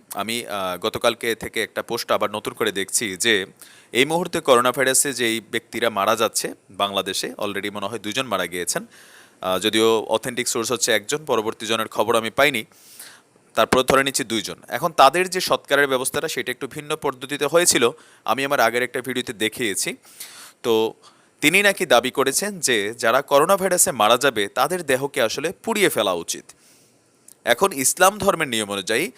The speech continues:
দেহ কি পোড়ানো যাবে, সেটা কি জায়েজ আছে? বা এই প্রশ্ন ফারজানা সা-, রূপার মতন একজন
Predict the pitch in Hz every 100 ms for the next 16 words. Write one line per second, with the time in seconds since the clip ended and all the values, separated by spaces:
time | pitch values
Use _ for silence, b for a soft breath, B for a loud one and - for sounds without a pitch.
0 | B B - 117 120 156 165 127 135 135
1 | 139 120 117 165 - 127 131 104 107 120
2 | 165 - - - _ b b - 120 147
3 | 185 190 208 - 127 107 - 135 160 170
4 | 175 170 123 123 160 156 160 160 127 127
5 | 143